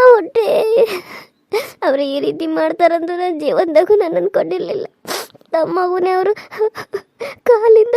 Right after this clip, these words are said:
ಒದ್ದು ಬಿಟ್ರು ಅಮ್ಮ, ಕಾಲಿಂದ ಒದ್ದು ಬಿಟ್ರು. ಅಯ್ಯೋ ಹೊಟ್ಟೆ.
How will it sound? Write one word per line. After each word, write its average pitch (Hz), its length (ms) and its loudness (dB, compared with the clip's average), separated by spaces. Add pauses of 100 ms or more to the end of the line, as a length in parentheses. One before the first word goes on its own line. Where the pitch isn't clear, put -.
ಒದ್ದು 466 360 2
ಬಿಟ್ರು 415 380 -2
ಅಮ್ಮ, 370 240 -2 (260)
ಕಾಲಿಂದ 359 560 -2
ಒದ್ದು 330 260 -4
ಬಿಟ್ರು. 330 420 -6 (1000)
ಅಯ್ಯೋ 349 340 -2 (460)
ಹೊಟ್ಟೆ. 403 680 -2